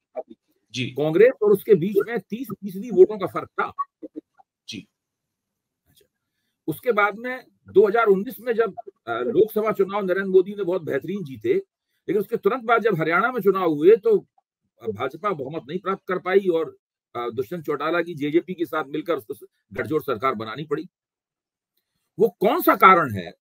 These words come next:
Speaker 2: जिसकी वजह से भारतीय जनता पार्टी हरियाणा में इतनी बड़ी सफलता प्राप्त करने के बाद धीरे धीरे अपनी पराजय की ओर खिसकते खिसकते इस जगह आ गई है कि आज उसके हमदर्दी रखने वाले भी कह रहे हैं कि भाई, पन्द्रह से ज्यादा सीटें जीतने की हैसियत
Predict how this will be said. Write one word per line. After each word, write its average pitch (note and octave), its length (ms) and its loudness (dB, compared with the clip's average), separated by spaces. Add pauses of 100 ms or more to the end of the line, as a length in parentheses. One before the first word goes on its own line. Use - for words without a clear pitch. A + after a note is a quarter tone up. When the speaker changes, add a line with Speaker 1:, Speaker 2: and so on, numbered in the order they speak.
(220)
Speaker 2:
जिसकी F#3+ 340 -6
वजह D3+ 260 4
से D3+ 300 -2 (400)
भारतीय D#3+ 440 0
जनता D#3 180 -6
पार्टी B2+ 400 -4
हरियाणा C#3+ 400 -4
में F3+ 160 -4
इतनी F3 240 -4
बड़ी A3 260 -2
सफलता D#3 400 -6
प्राप्त D3 380 -6
करने C3+ 260 -4
के B2 100 2
बाद B2 260 -4
धीरे C3+ 320 8
धीरे B2+ 300 -2
अपनी D3 280 -6
पराजय C3 420 -2
की C#3+ 180 -2
ओर B2 140 -2
खिसकते B2 440 -12
खिसकते A2+ 480 -10 (500)
इस G#3 100 0
जगह G#3+ 320 6
आ D#3+ 80 6
गई D#3 180 2
है E3+ 200 2
कि F#3+ 80 4
आज E3+ 340 4 (600)
उसके - 220 2 (500)
हमदर्दी G3 400 0
रखने A3 240 2
वाले G3+ 240 4
भी G3+ 120 2
कह F3+ 140 6
रहे E3+ 140 4
हैं G3 120 2
कि G3+ 60 8
भाई, G3 140 6
पन्द्रह F#3+ 340 -2
से G3 40 2
ज्यादा F#3+ 220 0
सीटें E3+ 280 -12
जीतने D#3 260 -6
की C#3+ 120 -6
हैसियत F#3+ 260 -10